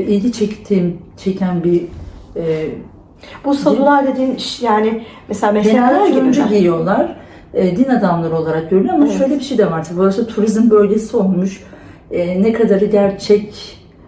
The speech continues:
Speaker 1: E, ba-, çünkü bazen, e, öyle de görünebilenler oluyor ama
Speaker 2: Evet.
Speaker 1: genelde işte saçlarını çıkamıyorlar. Çok uzun,
Speaker 2: Hı hı.
Speaker 1: e, sakallı ve genelde tapınaklarda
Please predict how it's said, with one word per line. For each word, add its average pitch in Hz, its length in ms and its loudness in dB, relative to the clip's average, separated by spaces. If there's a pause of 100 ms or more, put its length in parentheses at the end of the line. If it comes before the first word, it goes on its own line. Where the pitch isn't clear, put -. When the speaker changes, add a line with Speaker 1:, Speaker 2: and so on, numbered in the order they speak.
(180)
Speaker 1:
E, 180 80 -2 (380)
ba-, 190 120 4
çünkü 202 200 -4
bazen, 202 500 2 (120)
e, 175 60 -4 (240)
öyle 190 260 4
de 190 100 4
görünebilenler 180 840 -2
oluyor 180 420 0
ama 262 340 -2 (140)
Speaker 2:
Evet. 202 140 -6
Speaker 1:
genelde 202 320 4
işte 208 120 -2
saçlarını 208 460 0
çıkamıyorlar. 185 920 -2 (220)
Çok 214 320 -4
uzun, 185 500 0
Speaker 2:
Hı 190 180 2
hı. 180 60 2
Speaker 1:
e, - 20 4
sakallı 185 840 0 (420)
ve 190 240 2
genelde 185 580 0
tapınaklarda 180 920 -4